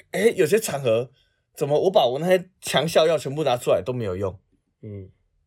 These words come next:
Speaker 1: 我突然开始知-，知道，哦，其实我是跟这些前辈还是有差距的，为什么他可以我不行？
Speaker 2: 嗯。
Speaker 1: 对，然后接下来是自知的有能力，也就是一样回到我比较系统性的学习。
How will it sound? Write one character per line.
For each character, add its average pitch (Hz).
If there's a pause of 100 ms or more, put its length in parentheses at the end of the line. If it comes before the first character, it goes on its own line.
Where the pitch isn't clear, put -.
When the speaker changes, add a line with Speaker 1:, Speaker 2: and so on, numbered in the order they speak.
(480)
Speaker 1:
我 151
突 208
然 196
开 190
始 165
知-， 139
知 165
道， 151
哦， 107
其 131
实 131
我 98
是 120
跟 117
这 123
些 117
前 104
辈 110
还 98
是 98
有 90
差 95
距 92
的， -
为 151
什 147
么 101
他 -
可 98
以 98
我 -
不 104
行？ - (280)
Speaker 2:
嗯。 120 (400)
Speaker 1:
对， 110
然 135
后 165
接 214
下 202
来 -
是 180
自 190
知 147
的 147
有 101
能 92
力， 117
也 123
就 180
是 190
一 131
样 147
回 127
到 143
我 104
比 87
较 113
系 98
统 92
性 110
的 90
学 90
习。 -